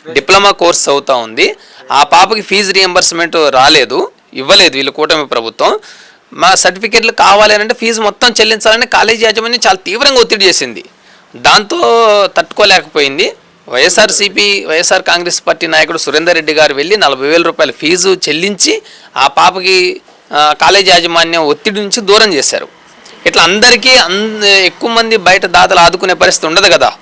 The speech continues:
రీయింబర్స్‌మెంట్ పొందే హక్కు విద్యార్థులది, ఇవ్వాల్సిన బాధ్యత ప్రభుత్వాన్ని. ఇస్తామని చెప్పింది మీరు, మీరు ప-, ప్రతి విద్యార్థికి అందజేస్తామని హామీ ఇచ్చారు. యువగలం పాదయాత్రలో మీరు ఏం చెప్పారు?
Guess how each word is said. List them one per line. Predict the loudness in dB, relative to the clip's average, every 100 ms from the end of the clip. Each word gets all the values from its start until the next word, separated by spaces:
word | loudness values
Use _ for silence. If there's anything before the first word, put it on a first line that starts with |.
| -20 -20 -12 -2
రీయింబర్స్‌మెంట్ | 2 2 2 0 -2 -4 -4
పొందే | -4 0 2
హక్కు | 2 0 2 2
విద్యార్థులది, | 2 2 2 0 -4 -10 _ _ -6
ఇవ్వాల్సిన | 0 2 2 0
బాధ్యత | 2 2 2 0
ప్రభుత్వాన్ని. | 0 0 0 0 -2 -4 -16 -20 -16 -6
ఇస్తామని | -2 2 2 2 2 0
చెప్పింది | 0 0 2
మీరు, | 0 -2 -4 _ -20 _ _ -12
మీరు | -4 0 2 0 -6
ప-, | -12 -2 0
ప్రతి | 0 -2 -2 0
విద్యార్థికి | 2 2 2 0
అందజేస్తామని | 0 2 0 2 0 2
హామీ | 2 2
ఇచ్చారు. | 2 2 2
యువగలం | 2 4 4
పాదయాత్రలో | 4 4 4 2 2
మీరు | 2
ఏం | 2 0
చెప్పారు? | 2 2 4